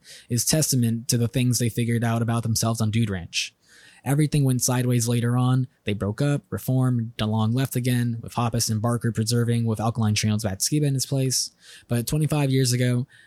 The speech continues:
their world was defined by dick jokes and an almost incred-,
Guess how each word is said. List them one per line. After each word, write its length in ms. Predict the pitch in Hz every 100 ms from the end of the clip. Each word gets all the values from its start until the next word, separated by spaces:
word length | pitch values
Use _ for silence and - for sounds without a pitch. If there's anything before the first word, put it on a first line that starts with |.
| -
their 140 | 127
world 260 | 123 127 127
was 180 | 120 113
defined 460 | 123 - 127 127
by 120 | 117
dick 260 | 110 123 123
jokes 360 | 131 123 120 -
and 100 | 120
an 100 | 110
almost 340 | 120 123 123
incred-, 320 | 113 127 123